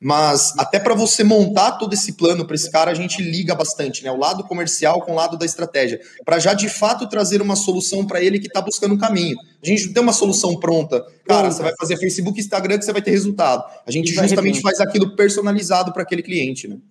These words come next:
Speaker 2: É. E a gente fala assim, bom, pra chegar onde ele quer,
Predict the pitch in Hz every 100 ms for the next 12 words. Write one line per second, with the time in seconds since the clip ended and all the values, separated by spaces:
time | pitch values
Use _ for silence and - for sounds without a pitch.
0 | - 165 147 - - 262 285 311 339 285
1 | 277 233 196 220 175 - - 320 330 -
2 | 311 220 226 226 202 180 160 156 247 196
3 | -